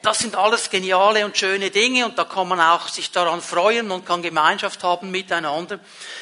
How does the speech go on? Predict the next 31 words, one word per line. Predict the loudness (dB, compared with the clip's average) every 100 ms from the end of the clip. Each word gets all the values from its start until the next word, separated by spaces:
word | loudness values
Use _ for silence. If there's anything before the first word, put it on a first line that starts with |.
| 2
Gleichzeitig | 6 6 4 0 2 2 0
fällt | -4 0 0
mir | 0 -2
aber | 0 2 2
auf, | 2 -2
dass | -4 -6
wir | -6
in | -10 -8
der |
Schweiz, | -6 0 4 4 2 -6
und | -8
wir | -8
sind | -8 -6
ja | -4
immer | -2
noch | -2
ein | -2 -4
christliches | -4 -4 -6 -10 -12 -4
Land, | -2 -2 -4 -10
wir | -16 -14
nennen | -6 -4 -2 -4
uns | -6
auf | -6
jeden | -6 -8
Fall | -8 -8
so, | -8 -12 -12 -16 -16 -14 -10 0
auch | 0
zusammen | 0 -2 2 2 0
mit | -4
ganz | -2 -2 -2 -4
Europa, | -2 2 2 2 4 4 2